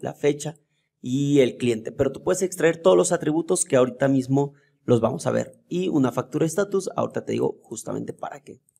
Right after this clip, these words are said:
Entonces, ya que tenemos esa nueva tabla, vamos a ir a nuestra aplicación que se llama M B Autos, y en tabla vamos a darle agregar data, Google Sheet,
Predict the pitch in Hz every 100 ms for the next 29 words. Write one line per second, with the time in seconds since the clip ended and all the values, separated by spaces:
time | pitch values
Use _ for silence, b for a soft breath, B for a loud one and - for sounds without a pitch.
0 | _ _ - 202 208 226 - 190 190 -
1 | _ _ _ 131 135 143 135 131 131 -
2 | 120 117 120 120 120 - 139 123 135 -
3 | - 117 117 117 120 - 113 123 - -
4 | _ _ _ - 139 165 170 165 147 151
5 | 147 147 147 156 190 185 180 175 - -
6 | - 127 123 127 - - 127 120 113 123
7 | 120 - - - - _ _ _ - 156
8 | 180 175 214 156 135 160 - _ _ _
9 | _ _ _ _ _ _ 135 135 127 120
10 | 117 117 123 127 - 113 113 120 - 123
11 | 156 135 139 - _ _ _ _ 113 113
12 | 117 - 175 165